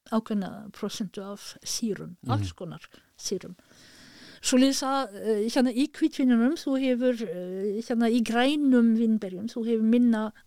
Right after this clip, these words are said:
Speaker 1: af sykri og, eh, meira í rauðvín,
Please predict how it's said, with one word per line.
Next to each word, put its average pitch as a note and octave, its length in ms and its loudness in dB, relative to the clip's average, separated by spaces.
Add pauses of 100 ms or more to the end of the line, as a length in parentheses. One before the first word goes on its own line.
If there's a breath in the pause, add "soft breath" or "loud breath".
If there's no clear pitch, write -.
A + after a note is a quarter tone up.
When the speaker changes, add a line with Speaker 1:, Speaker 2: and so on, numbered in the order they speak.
(140)
Speaker 1:
af A3 400 -4 (560 loud breath)
sykri A#3 500 -2 (800 soft breath)
og, A3+ 320 4 (100)
eh, A3+ 200 2
meira B3 500 2
í A#3 300 2
rauðvín, G3 800 -2